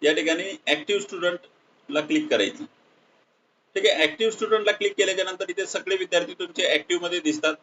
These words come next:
हे आधार मी सकाळीच व्हेरीफाय केलेत. ठीक आहे, ज्या विद्यार्थ्याचा आधार व्हेरीफाय केलेलं नाहीये ते, त्याला तुम्हाला व्हॅलिडेट असं बटन दाबायचं आहे.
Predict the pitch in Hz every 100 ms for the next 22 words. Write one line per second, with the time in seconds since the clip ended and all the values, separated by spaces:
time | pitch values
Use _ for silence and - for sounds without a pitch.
0 | _ _ 139 156 143 151 170 175 185 151
1 | 160 175 170 131 151 147 147 143 151 -
2 | _ _ _ _ _ _ _ _ _ _
3 | - 185 165 110 _ _ 147 170 175 185
4 | 175 185 180 165 175 165 156 160 175 170
5 | 160 165 165 165 156 156 160 156 135 -
6 | _ - 143 151 151 156 156 160 151 131
7 | 151 151 175 175 - _ _ - - 165
8 | 156 160 160 139 135 131 131 113